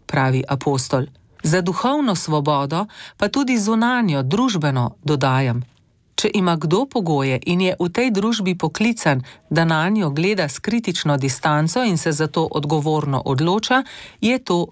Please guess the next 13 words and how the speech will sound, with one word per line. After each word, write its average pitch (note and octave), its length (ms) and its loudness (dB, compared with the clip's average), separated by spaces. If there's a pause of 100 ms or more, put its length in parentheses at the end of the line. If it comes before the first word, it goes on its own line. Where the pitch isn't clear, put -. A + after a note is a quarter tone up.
kristjan. C3 720 -2 (800)
V G3+ 80 0
demokraciji E3+ 920 0 (300)
se - 240 -2
lahko A#3+ 380 0
dokaj A3 460 -2
svobodno F3 720 -2
izbira. C#3 560 0 (520)
V D#3 60 2
ljudskih D#3 500 -2
demokracijah A#3+ 840 0 (140)
pa B3+ 120 0
je A#3+ 280 0